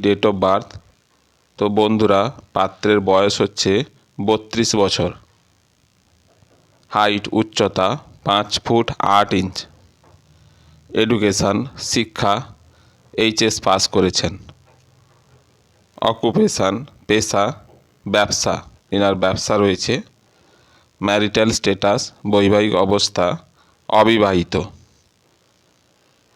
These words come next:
ব্রাইড নিডেড, ইনার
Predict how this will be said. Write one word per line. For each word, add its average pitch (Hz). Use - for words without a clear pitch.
ব্রাইড 104
নিডেড, 101
ইনার 107